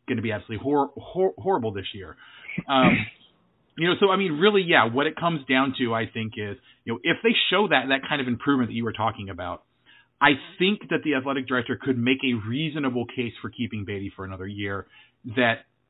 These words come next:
most, um, I guess, you know, I guess I would say fans that are at least paying halfway attention, um, can, can stomach. I don't think anybody would necessarily like it. I think a lot of people are ready to move on, including myself.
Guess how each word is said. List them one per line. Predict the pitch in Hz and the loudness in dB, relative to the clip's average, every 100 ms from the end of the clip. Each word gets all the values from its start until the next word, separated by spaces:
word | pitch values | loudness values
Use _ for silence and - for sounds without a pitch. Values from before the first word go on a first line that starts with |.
| _ | _
most, | 160 135 165 190 185 - - - _ _ _ _ - | -2 2 4 4 2 -2 -18 -20 _ _ _ _ -6
um, | 127 117 107 | -2 -2 -2
I | 113 | 0
guess, | 131 135 - - _ _ _ - | 0 0 -6 -20 _ _ _ -8
you | 113 | -6
know, | 101 101 _ _ 220 - _ _ - | -6 -10 _ _ -20 -20 _ _ -6
I | 135 | -2
guess | 151 - | -4 -2
I | 131 | 0
would | 131 135 | 2 0
say | 135 113 - | 0 0 0
fans | 156 165 170 135 | 2 2 2 0
that | 131 127 | 2 2
are | 123 | 2
at | 120 | 0
least | 131 131 - | -2 -2 -8
paying | 135 131 123 | -2 -2 -2
halfway | 135 117 120 110 | -4 -2 -4 -4
attention, | 98 104 95 92 90 - _ _ _ - | -6 -8 -8 -12 -14 -18 _ _ _ -10
um, | 107 98 95 107 - - | -6 -6 -8 -14 -12 -2
can, | 131 110 - | 0 0 -6
can | 131 120 - | -4 -4 -2
stomach. | 123 90 - - _ _ _ _ _ | -2 -2 -8 -20 _ _ _ _ _
I | - - | -4 2
don't | 127 131 | 4 4
think | 120 117 | 2 -2
anybody | 113 107 101 | -2 -2 -6
would | 98 | -6
necessarily | 104 - - 98 98 | -8 -8 -10 -8 -6
like | 98 117 | -4 -4
it. | 175 - | -6 -6
I | 110 | -8
think | - 131 | -10 -6
a | |
lot | 104 110 | -2 -2
of | |
people | 120 113 | -4 -8
are | 104 | -4
ready | 117 113 | -2 -2
to | |
move | 117 117 | -4 -2
on, | 113 127 | -2 -2
including | 110 123 120 110 | -4 -4 -4 -6
myself. | 107 - 127 | -8 -6 -8